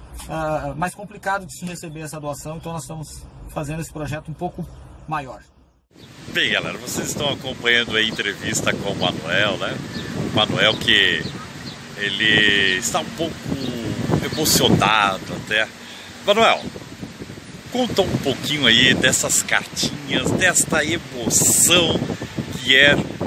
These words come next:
Speaker 2: fazer um trabalho desse tipo. Um trabalho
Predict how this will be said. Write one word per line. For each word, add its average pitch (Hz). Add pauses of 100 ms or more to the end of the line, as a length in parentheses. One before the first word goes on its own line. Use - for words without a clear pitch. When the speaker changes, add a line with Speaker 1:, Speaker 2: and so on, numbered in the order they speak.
(100)
Speaker 2:
fazer 143
um -
trabalho - (880)
desse -
tipo. - (600)
Um -
trabalho 127